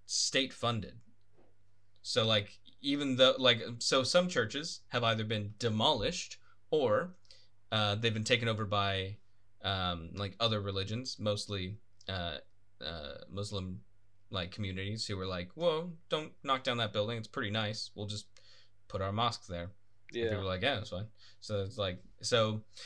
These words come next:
Speaker 1: uh, they'll either do that, or ones that have stayed around that are kinda more, like, more in every place are, are Church of England or Anglican churches, which just, you know, they, they don't run out of money 'cause it's just the state that funds it.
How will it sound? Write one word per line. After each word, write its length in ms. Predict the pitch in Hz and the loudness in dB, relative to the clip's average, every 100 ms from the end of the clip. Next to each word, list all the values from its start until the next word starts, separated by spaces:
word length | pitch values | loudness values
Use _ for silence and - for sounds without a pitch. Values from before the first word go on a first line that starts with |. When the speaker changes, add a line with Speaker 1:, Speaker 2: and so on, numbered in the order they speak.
| - - - - - - | -16 -18 -20 -20 -12 2
Speaker 1:
uh, 220 | 131 123 | 4 6
they'll 240 | 135 131 123 | 4 0 2
either 220 | 147 135 | 4 4
do 140 | 117 117 | 0 4
that, 300 | 143 127 - | 4 4 2
or 360 | 196 151 143 165 - | 2 4 4 0 -8
ones 200 | 139 143 | -4 2
that 100 | 135 | 4
have 120 | 120 110 | 4 2
stayed 260 | 160 135 | 2 0
around 300 | 117 131 127 | 2 2 2
that 120 | 107 101 | 2 0
are 160 | 101 - - | 0 -6 -12
kinda 180 | 135 104 | -4 -2
more, 420 | 107 139 147 117 120 | 0 -2 -2 -6 -2
like, 200 | 104 113 | -2 2
more 220 | 139 151 | 4 4
in 60 | 123 | 4
every 220 | 117 104 | 0 -2
place 320 | - - 117 | 0 0 2
are, 180 | 98 87 | -4 -4
are 100 | 101 101 | -4 -4
Church 260 | - 110 | -4 -4
of 60 | 120 | -2
England 300 | 170 82 82 | -4 -4 -10
or 120 | 80 | -8
Anglican 480 | - 120 101 98 90 | -4 -2 -4 -6 -8
churches, 520 | - 71 - 80 - - - - | -8 -12 -12 -10 -10 -12 -20 -8
which 240 | 113 - | -6 -4
just, 260 | - 110 - | 0 0 0
you 100 | 110 | -2
know, 80 | 98 | -2
they, 100 | 107 | -4
they 140 | 87 110 | -4 -2
don't 220 | 156 156 | -2 0
run 200 | 127 120 | 0 2
out 120 | 104 | 2
of 60 | 107 | 0
money 240 | 147 95 | 0 -2
'cause 160 | 110 107 | -6 -12
it's 280 | 92 - - | -12 -12 -8
just 160 | 107 - | -8 -2
the 80 | |
state 280 | - 127 113 | 0 2 0
that 80 | 87 | -4
funds 260 | - 139 98 | -4 -4 -4
it. 120 | 92 | -12